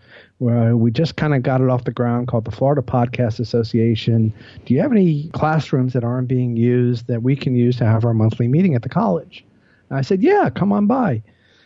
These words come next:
So they came over for a meeting, and I said, "Well, I gotta be a good host and not just unlock the door and walk away." And Chris is a friend, a friend of mine, and Katie, his wife,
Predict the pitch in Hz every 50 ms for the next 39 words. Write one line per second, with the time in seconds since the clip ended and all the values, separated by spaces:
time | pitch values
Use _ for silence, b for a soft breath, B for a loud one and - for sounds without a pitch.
0 | b b b - - - 165 156 143 151 151 - - 180 208 226 240 220 202 180
1 | 160 - - 135 123 123 117 117 120 131 143 156 151 131 123 123 - - 131 127
2 | 127 120 120 127 123 139 151 151 139 131 120 110 117 120 107 90 90 101 101 135
3 | 143 - - - - 117 104 104 107 104 104 110 113 113 113 120 - 117 113 104
4 | 101 - - - - - - - 120 117 120 117 117 113 - - 107 104 123 120
5 | 117 113 113 110 107 107 101 110 101 120 151 180 175 143 131 143 160 165 156 120
6 | 107 110 113 - - - 135 127 - 127 123 120 113 - 117 110 113 117 110 -
7 | 123 117 113 117 110 110 110 110 120 139 151 117 104 - 120 120 123 123 123 123
8 | 113 113 113 110 110 120 123 117 117 -